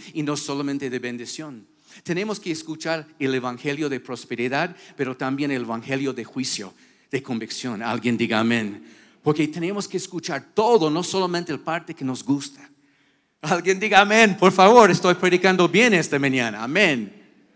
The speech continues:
Amén. Qué tan importante. Entonces, ¿qué significa este evangelio?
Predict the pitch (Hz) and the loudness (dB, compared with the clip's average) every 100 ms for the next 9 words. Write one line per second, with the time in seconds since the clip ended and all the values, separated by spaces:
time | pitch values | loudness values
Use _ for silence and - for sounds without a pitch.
0 | _ _ _ _ _ _ _ _ _ _ | _ _ _ _ _ _ _ _ _ _
1 | _ _ 113 120 113 90 78 _ _ _ | _ _ -20 -18 -18 -20 _ _ _ _
2 | _ - 131 143 143 135 113 - 104 95 | _ -12 -10 -8 -10 -12 -18 -16 -18 -20
3 | 80 _ _ _ _ _ _ _ _ _ | -20 _ _ _ _ _ _ _ _ _
4 | _ _ - 147 190 196 175 220 220 - | _ _ -14 -8 -6 -8 -10 -10 -10 -10
5 | 175 156 143 135 131 160 180 180 _ _ | -12 -8 -6 -8 -12 -12 -14 -16 _ _
6 | _ _ _ _ _ _ _ _ 156 196 | _ _ _ _ _ _ _ _ -10 -8
7 | - - 90 _ _ _ _ _ _ _ | -10 -14 -20 _ _ _ _ _ _ _
8 | _ _ _ - 92 98 131 120 85 | _ _ _ -18 -16 -14 -14 -16 -18